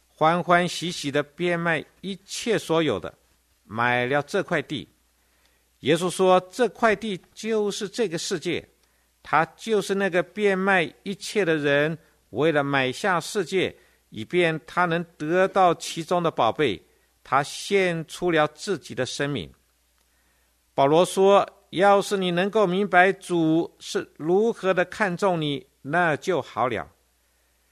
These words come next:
彼得在信中说，我们是被拣选的族类，神如此看重我，这对我而言是很特殊的。神会这样的看我为宝贝，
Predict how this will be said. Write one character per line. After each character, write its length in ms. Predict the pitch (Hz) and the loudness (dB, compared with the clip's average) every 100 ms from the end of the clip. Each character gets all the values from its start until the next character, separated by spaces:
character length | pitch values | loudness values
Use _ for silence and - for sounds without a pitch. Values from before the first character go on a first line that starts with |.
| _ _ _ - | _ _ _ -10
彼 160 | 147 | -6
得 300 | 151 160 175 | 0 4 4
在 220 | 180 202 175 | 4 2 2
信 260 | - 208 | -2 -2
中 180 | 190 196 | 0 0
说， 520 | - 196 196 185 - | 2 4 6 4 -2
我 220 | - 143 147 | -2 0 2
们 360 | 147 156 180 | 2 0 0
是 140 | - 185 | -4 -8
被 320 | - 214 180 | 0 2 0
拣 560 | - - 165 185 190 | -2 -2 -2 0 -4
选 220 | 190 143 135 | -4 -4 -2
的 100 | 147 | -4
族 240 | - 143 | -4 -4
类， 260 | 160 104 - _ _ _ _ _ _ _ | -2 -4 -8 _ _ _ _ _ _ _
神 520 | - - 143 156 185 - | -10 -4 0 2 0 -8
如 380 | 127 160 185 220 | -4 2 4 2
此 200 | - 175 | 0 -4
看 320 | - 226 185 | -2 -4 -2
重 220 | 170 190 | 0 0
我， 340 | 135 87 - _ _ - | 0 -4 -8 _ _ -4
这 200 | 165 156 | -2 -2
对 440 | - _ 214 202 | -4 _ 2 4
我 120 | 175 | 6
而 220 | 151 190 | 6 6
言 240 | 175 160 170 | 6 2 0
是 140 | - | -6
很 280 | 196 151 131 | -4 -4 -4
特 360 | - - 233 160 | -10 -6 0 0
殊 240 | - 160 | -2 -6
的。 160 | 135 80 _ _ _ _ _ _ _ _ _ | -6 -8 _ _ _ _ _ _ _ _ _
神 280 | - - 160 | -8 -2 0
会 160 | 185 | -2
这 340 | 165 - 214 208 | -4 -2 0 2
样 160 | 202 | 2
的 80 | 185 | 2
看 260 | 180 - 202 | -2 -2 0
我 160 | 170 160 | 2 2
为 160 | 185 | 2
宝 280 | 185 170 151 | 2 4 4
贝， 320 | 175 196 85 | 2 0 -2